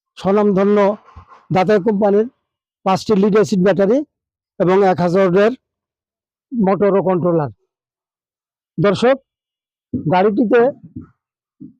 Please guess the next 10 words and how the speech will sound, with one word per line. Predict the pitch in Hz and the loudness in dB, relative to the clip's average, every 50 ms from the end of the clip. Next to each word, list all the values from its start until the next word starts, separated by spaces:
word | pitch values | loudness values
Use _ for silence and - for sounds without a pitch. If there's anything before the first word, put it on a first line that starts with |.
| _ _ _ _ _ _ _ _ - | _ _ _ _ _ _ _ _ -2
চার | 220 208 - - | -2 -2 -2 -2
চাকা | - 262 240 202 240 226 226 233 - - _ _ _ _ _ | -2 -2 0 2 2 2 2 2 -2 -6 _ _ _ _ _
সেট | - 220 196 - | -2 -2 -2 0
করা | - 240 226 220 | 0 2 2 2
আছে। | 208 - 240 269 302 - | 2 2 0 0 0 0
চার | - 226 202 - | 0 -2 -2 0
চাকার | - 233 214 226 202 | -2 0 0 0 0
জন্য | 185 214 214 220 202 | 0 0 0 2 2
গাড়িটি | 208 202 202 170 247 254 339 359 - _ _ _ _ _ _ _ _ - | 2 0 0 0 0 0 0 -2 -4 _ _ _ _ _ _ _ _ -4
চালানোর | - 202 202 208 220 220 214 | 0 0 2 2 2 2 0